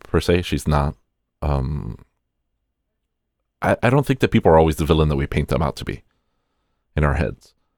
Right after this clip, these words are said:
You know, people are complicated. It, it, it, they are multifaceted in and of themselves. So I don't know that you can say that guy's ob-, objectively bad. I mean,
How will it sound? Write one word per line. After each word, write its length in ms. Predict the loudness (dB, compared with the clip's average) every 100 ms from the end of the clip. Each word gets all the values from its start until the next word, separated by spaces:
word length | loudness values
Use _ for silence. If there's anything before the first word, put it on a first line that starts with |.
| _ _ _ _ _ _
You 100 | -4
know, 60 | -2
people 240 | 0 4
are 120 | 6 4
complicated. 640 | 2 -2 -4 -4 -4 -4
It, 120 | -8 _ -20 -18 -18 -18 _ _ _ _ -6
it, 240 | -2 -2
it, 240 | -2 -10 _ _ -20 -14 -12 -12 -18 0
they 160 | 4 6
are 140 | 4
multifaceted 920 | 2 0 0 2 0 0 -4 -4 -10 -2
in 120 | 0
and 120 | 2
of 120 | 0 -4
themselves. 480 | -8 -6 -6 -8 -20 _ _ _ _ _ _ _ _ _ _ _ _ _ _ _
So 200 | -2 2
I 80 | 2
don't 160 | 4
know 120 | 4 2
that 220 | 0 -2
you 140 | -4 -2
can 140 | -2
say 140 | 0
that 160 | 2 2
guy's 340 | 0 -2 -6 -4
ob-, 220 | 0 2
objectively 580 | 0 0 0 0 -2 -2
bad. 320 | -2 -4 -6 -18 _
I 60 | -6
mean, 320 | -4 -4 -10